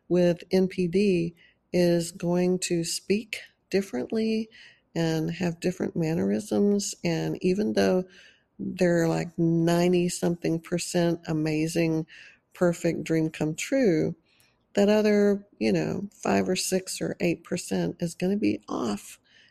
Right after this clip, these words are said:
It's gonna be weird. It's gonna be something like you don't know what to do with it. So the predators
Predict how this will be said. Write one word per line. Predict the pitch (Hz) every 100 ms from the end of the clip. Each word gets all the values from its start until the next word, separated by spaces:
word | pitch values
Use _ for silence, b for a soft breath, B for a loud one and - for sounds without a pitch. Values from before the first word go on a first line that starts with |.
| b
It's | -
gonna | 190 190
be | 226 233
weird. | 226 269 240 202 202 202 - b b b _
It's | -
gonna | 190 190
be | 196
something | 196 - 190 185 190 180 175
like | 175 165
you | 175
don't | 170
know | 160
what | 160 -
to | 151
do | 160 156
with | 147
it. | 147 - _ _ _ _ _ _ _ _ _ _ _ _ _ B B B B B
So | - - 202 - -
the | 220
predators | - - 302 233 254 269 277 -